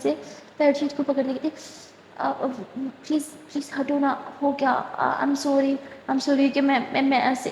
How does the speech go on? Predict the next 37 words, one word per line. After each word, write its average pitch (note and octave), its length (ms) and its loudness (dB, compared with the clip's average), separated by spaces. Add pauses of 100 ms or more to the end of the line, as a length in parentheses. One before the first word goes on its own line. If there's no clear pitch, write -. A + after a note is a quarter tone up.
(100)
ایسے C4 320 0
آپ B3+ 180 0
کے D4 60 0
اوپر C#4+ 180 4
آ C#4 160 6
گئی C4+ 80 0
تھی، C#4 120 0 (480)
پلیز - 140 -4
اب D4+ 80 6 (260)
ہٹ، - 360 -4
ہٹ C#4 120 4
جاؤ۔ D4 160 4 (340)
درگا C#4+ 160 2
بولتی، C#4+ 180 4
کیوں؟ F4+ 220 4 (160)
اب D#4 120 4
ایک D4 200 4
منٹ D4 240 6
بھی F4+ 120 6
نہیں F4+ 120 4
ایسا D#4+ 320 6
ہو C#4+ 120 8
رہا C#4+ 80 6
ہے C#4+ 60 4
نا F4+ 60 2 (300)
برداشت C#4+ 520 6
مجھ A#3+ 220 0
سے؟ D4 140 2
بوجھو B3+ 340 0
ساری D4+ 280 6
رات C#4+ 220 6
آپ - 160 4
کو D4 60 6
ایسے C#4+ 200 6
برداشت C#4+ 460 4
کیا F#4 100 4
ہے؟ G4 60 4